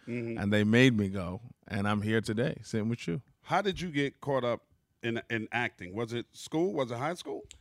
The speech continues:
Speaker 2: I started in high school. So I started, uh, just, um, doing different things in high school. A high school teacher kinda recognized.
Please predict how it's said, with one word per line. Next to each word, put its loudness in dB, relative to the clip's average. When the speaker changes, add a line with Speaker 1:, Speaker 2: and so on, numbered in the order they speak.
Speaker 2:
I 2
started 8
in 4
high 8
school. 2
So 4
I 6
started, 6
uh, 4
just, 0
um, 0
doing 4
different 0
things 0
in 0
high 2
school. 0
A 2
high 2
school -4
teacher -4
kinda -2
recognized. -2